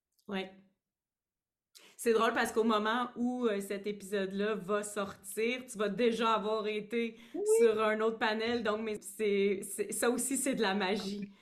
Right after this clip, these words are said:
Speaker 1: De voir comment les choses déboulent, de voir comment, quand on, on, on honore son histoire, on peut juste comme accueillir ce qui s'en vient. Puis je pense que c'est un beau, euh,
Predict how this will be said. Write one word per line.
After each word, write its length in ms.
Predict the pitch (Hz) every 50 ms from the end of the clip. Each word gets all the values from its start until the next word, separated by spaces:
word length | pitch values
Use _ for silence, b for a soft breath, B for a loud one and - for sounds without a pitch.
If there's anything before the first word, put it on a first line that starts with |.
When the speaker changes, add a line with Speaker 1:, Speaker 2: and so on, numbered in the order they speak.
| B B 190
Speaker 1:
De 80 | 214
voir 320 | 208 - 233 262 254 254 -
comment 240 | 247 220 214 220
les 160 | 220 226 208 208
choses 340 | - - 226 226 247 220 190
déboulent, 580 | 196 220 214 185 180 214 220 226 226 226 220
de 120 | 208 214 202
voir 300 | 196 202 208 214 208 -
comment, 480 | 226 208 202 202 208 208 208 214 214 214 - 196 196
quand 240 | - 214 202 208 202 196 190 185 185 - -
on, 40 | 190
on, 380 | 185 185 185 180 180 180 185 180
on 180 | 202 202 202 202
honore 480 | 196 202 208 220 226 240 254 254 247
son 260 | - 226 202 202 202
histoire, 640 | 202 196 196 - - 208 196 196 208 214 220 220 220 B B B B B _
on 120 | 180 185 180
peut 220 | 180 - 190 185
juste 380 | 185 208 202 202 202 - - -
comme 340 | 190 175 175 175 180 180 - -
accueillir 640 | - 185 185 185 - 180 175 180 180 180 185 185 185
ce 100 | - -
qui 120 | - -
s'en 400 | - - - 185 180 170 160 165
vient. 440 | 170 170 175 170 175 175 175 180 185 180
Puis 120 | - - -
je 40 | -
pense 240 | - 185 196 196 -
que 120 | - 220
c'est 240 | 202 - - - 185
un 160 | 170 165 165
beau, 440 | 165 160 180 196 202 208 214 220 202 160
euh, 440 | 160 160 156 151 151 151 151 147